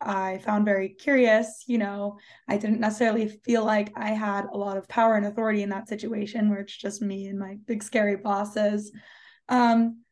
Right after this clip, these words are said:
I left that conversation feeling as though maybe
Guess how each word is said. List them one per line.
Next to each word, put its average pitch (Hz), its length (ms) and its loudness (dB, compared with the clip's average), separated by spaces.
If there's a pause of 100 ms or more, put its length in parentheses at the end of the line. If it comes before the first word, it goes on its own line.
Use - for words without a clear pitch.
(920)
I 330 420 6
left 277 320 2
that 339 220 2
conversation 254 960 -2
feeling 233 580 -2
as 226 300 -4
though 208 580 2
maybe 285 600 -2